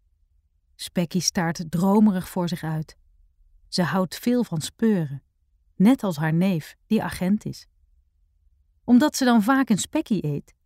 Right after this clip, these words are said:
noemt iedereen haar Spekkie, al is haar echte naam Marloes.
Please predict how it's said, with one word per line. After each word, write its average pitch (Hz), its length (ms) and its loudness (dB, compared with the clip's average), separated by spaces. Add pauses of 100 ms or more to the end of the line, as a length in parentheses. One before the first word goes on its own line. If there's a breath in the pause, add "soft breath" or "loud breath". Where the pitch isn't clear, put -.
(140)
noemt 277 240 4
iedereen 240 440 0
haar 147 120 -4
Spekkie, - 480 -4 (680)
al 208 180 2
is 196 120 2
haar 151 140 -6
echte - 320 -4
naam 160 380 -2
Marloes. 175 520 -2